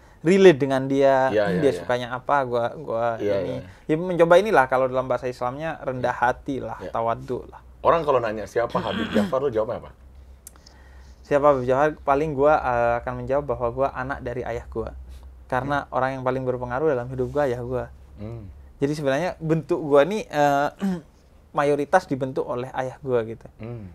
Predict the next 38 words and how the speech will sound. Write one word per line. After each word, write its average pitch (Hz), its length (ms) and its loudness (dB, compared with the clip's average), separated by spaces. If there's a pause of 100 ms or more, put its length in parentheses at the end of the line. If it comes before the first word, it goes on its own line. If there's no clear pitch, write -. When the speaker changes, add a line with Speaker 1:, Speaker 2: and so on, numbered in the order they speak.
Speaker 1:
Ayah 131 140 -8
gua 131 160 -4
yang 113 200 -6
ngebentuk 127 680 -12
banget 117 320 -4
Speaker 2:
Ayah 135 220 2
Speaker 1:
jadi 120 100 -6
Speaker 2:
juga 110 220 -4
ini? 98 180 -2 (240)
<coughs> - 240 -18
Sorry, 87 280 -4
Ustadz, - 480 -10
Habib 95 280 -10
juga? 104 220 -8
Speaker 1:
Eh, 147 380 8
enggak, 170 280 8
dia 160 200 6 (120)
ketua 139 320 0
Yayasan 135 440 2
Pendidikan 123 480 -4
dan 117 160 -2
Dakwah 117 360 0
sih. - 200 -14
Tapi, 123 300 -2
Speaker 2:
Oh. 131 380 -6 (160)
Speaker 1:
<clears throat> 196 40 -4 (220)
eh, 131 320 -4 (500)
dari 127 180 -2
kecil 131 240 -2
kayak 117 400 -2
punya 117 720 -12 (360)
buku 127 400 -6
banyak, 123 540 -4
jadi 123 220 -2
Speaker 2:
Hmm. 131 140 -6
Speaker 1:
anaknya 123 260 -8
udah 123 140 -6
di-trigger 120 540 -12